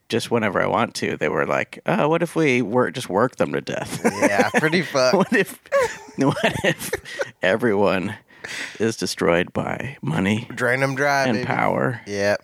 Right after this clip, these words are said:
Speaker 1: And hey, but it's fun though.
Speaker 2: <laughs> It is.
Speaker 1: It's pretty funny for a movie about, um, something so horrible. You have
Speaker 2: There
Speaker 1: to
Speaker 2: are
Speaker 1: admit.
Speaker 2: good moments of
Speaker 1: Yeah.
Speaker 2: laughter,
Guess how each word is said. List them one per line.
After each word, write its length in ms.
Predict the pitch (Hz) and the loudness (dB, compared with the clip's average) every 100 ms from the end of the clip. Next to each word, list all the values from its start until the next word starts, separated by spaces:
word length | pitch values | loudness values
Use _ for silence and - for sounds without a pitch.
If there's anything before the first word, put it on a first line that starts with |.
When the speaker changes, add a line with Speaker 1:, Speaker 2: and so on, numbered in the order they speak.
| - | -6
Speaker 1:
And 180 | 113 - | -8 -4
hey, 420 | 120 104 101 120 - _ _ _ - | 2 2 2 -4 -16 _ _ _ -2
but 120 | 156 | 0
it's 120 | 175 277 | 0 2
fun 240 | 165 208 | 2 2
though. 180 | 151 143 160 | 2 2 2
Speaker 2:
<laughs> 40 | |
It 160 | 247 294 | 2 2
is. 300 | 294 381 - | 2 2 0
Speaker 1:
It's 60 | |
pretty 260 | - 262 403 | 0 0 0
funny 380 | - 165 247 220 | 0 0 2 0
for 260 | - 156 131 | 0 2 2
a 60 | |
movie 340 | 123 131 123 117 | 2 2 2 2
about, 560 | 107 117 110 104 - - - - - - - | 2 2 4 2 -2 -12 -20 -20 -20 -8 0
um, 220 | 107 104 | 2 2
something 400 | - 107 101 101 | 2 0 0 -2
so 180 | - 92 | 0 2
horrible. 380 | 107 117 - | 4 2 0
You 80 | - | 0
have 80 | 120 | 2
Speaker 2:
There 100 | 208 | 2
Speaker 1:
to 60 | - | 4
Speaker 2:
are 100 | 196 | 4
Speaker 1:
admit. 180 | - - | 4 4
Speaker 2:
good 180 | 185 165 | 2 2
moments 520 | 160 180 165 123 - | 2 4 2 0 0
of 140 | 123 | 0
Speaker 1:
Yeah. 60 | 123 | 2
Speaker 2:
laughter, 640 | 135 139 - 107 107 127 | 4 2 -2 -6 -6 -8